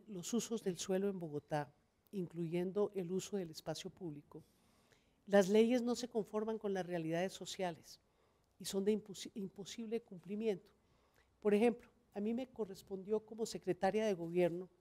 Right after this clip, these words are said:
una orden verdaderamente estrafalaria, que tenía que, eh, sellar todos los establecimientos comerciales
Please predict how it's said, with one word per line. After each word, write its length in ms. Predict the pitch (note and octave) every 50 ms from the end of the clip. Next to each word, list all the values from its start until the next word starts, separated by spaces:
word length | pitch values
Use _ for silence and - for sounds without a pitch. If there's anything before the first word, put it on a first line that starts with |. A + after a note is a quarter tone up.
| _ _ _ _ _ _ _ _ _ _
una 280 | - A3+ G#3+ A3+ A3+ A3+
orden 400 | A#3 A3+ A3 G#3+ - A3 G3 - - _ _ _ _ _ _ _ _
verdaderamente 760 | F3+ G3 F#3 F#3 F#3 F#3 G3 G3+ G#3+ A3 A#3 A3+ G#3+ - A3+
estrafalaria, 720 | G#3+ - - G#3 F3+ - E3+ F3+ G3+ A3 A3 F#3 E3+ D3 - - - _ _ _ _ _ _ _
que 100 | _ -
tenía 380 | F3 - G3+ G3 G3+ G#3+ A3 A3
que, 400 | G#3+ - - B3 B3 B3 B3 - - _ _ _ _ _ _ _ _ _ _
eh, 320 | - G3+ G3+ F#3+ F#3 F#3 F3
sellar 500 | - - - G3 F#3 A3 A3 A3 A3 G#3+ - _ _ _
todos 300 | - C4 C4 C4 C4+ C#4
los 220 | C4 B3+ G#3+ -
establecimientos 920 | G3 F3+ - - F#3+ F3+ F3 F3 E3 - - F#3 G3 G3 F#3+ - A#3 G#3 -
comerciales 840 | - - F#3+ E3+ E3 D#3 D#3 - - G3+ G3 F#3+ G3 G#3+ G#3+ G3+ -